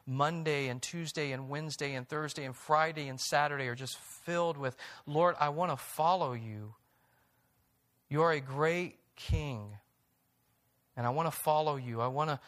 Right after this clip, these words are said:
serve you and follow you and, and do what you've called me to do." In Luke twenty-four,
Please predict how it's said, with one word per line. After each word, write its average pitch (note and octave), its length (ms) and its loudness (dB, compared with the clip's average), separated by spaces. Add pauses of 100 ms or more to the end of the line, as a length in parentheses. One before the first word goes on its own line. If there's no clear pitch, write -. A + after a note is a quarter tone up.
serve E3+ 520 0
you B2+ 220 -4
and B2 100 -4 (220)
follow D#3 360 4
you C3+ 180 -6
and, B2+ 180 -6 (180)
and B2+ 140 -4
do D#3 180 -2
what C3+ 140 -4
you've B2 160 -8
called C#3 320 -2
me C3 120 -6
to B2 100 -6
do." C3+ 240 -4
In B2+ 100 -4
Luke E3+ 200 -4
twenty-four, D3+ 920 -2